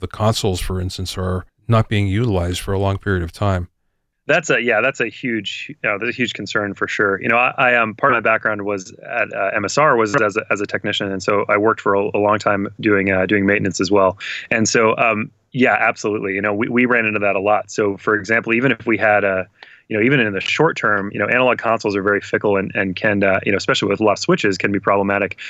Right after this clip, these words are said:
Speaker 2: And so exactly what you're talking about is, you know, happens all the time, which is you have, you know, a client that comes in that's just using, let's say, Pro Tools or something else where they're not using any of the console. And then the next client would come in, you know, doing a mix, and you'd find all the channels that were, you know, not used to where they had all these issues.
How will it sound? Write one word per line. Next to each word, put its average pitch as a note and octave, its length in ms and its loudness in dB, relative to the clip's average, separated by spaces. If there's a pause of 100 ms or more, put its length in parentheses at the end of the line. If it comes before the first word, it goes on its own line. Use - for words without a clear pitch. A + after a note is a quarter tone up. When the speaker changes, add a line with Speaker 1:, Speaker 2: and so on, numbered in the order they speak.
(120)
Speaker 2:
And A2 120 0
so A#2+ 120 2
exactly A#2 400 2
what A2 100 0
you're G2 80 -4
talking G#2 340 -2
about F#2+ 260 -2
is, F#2 200 -8 (300)
you - 80 -8
know, G#2 80 -2
happens G#2 400 0
all G2 80 2
the F#2+ 80 -2
time, G#2+ 340 0
which G2 160 -2
is G2+ 140 -2
you G2+ 100 2
have, G2+ 320 2 (380)
you A#2 80 0
know, G#2 100 2
a F#2 40 -2
client B2 320 2
that - 60 -4
comes G#2+ 220 0
in G#2+ 140 0
that's G2+ 120 -4
just A2+ 220 0
using, G#2 180 0
let's G2+ 160 -2
say, G2 120 0
Pro A2+ 180 2
Tools G2+ 240 2
or F#2+ 60 -4
something G2+ 240 0
else G2+ 240 2
where G#2 100 2
they're G2 120 2
not G#2 220 0
using G#2 280 2
any G2 80 2
of F#2+ 60 0
the F#2 60 -4
console. G2+ 360 0
And G2+ 80 0
then G2+ 80 2
the G2+ 60 4
next A2 220 2
client G#2 360 0 (100)
would G2+ 140 -2
come G#2 180 0
in, G2+ 300 0
you A2+ 80 -4
know, F#2+ 160 0
doing G#2 200 2
a F#2+ 40 2
mix, B2 420 2 (300)
and A2+ 80 0
you'd G#2 140 2
find A2+ 340 0
all A2+ 240 2
the G#2 100 -6
channels G#2 360 -2
that - 100 -6
were, G#2 160 0
you G2 80 -4
know, G2 240 -4
not G#2+ 280 0
used G#2 360 0
to A2 80 -2
where G#2+ 180 2
they G2 80 0
had G2+ 140 2
all G2 40 -2
these F#2+ 180 -6
issues. G#2+ 340 -4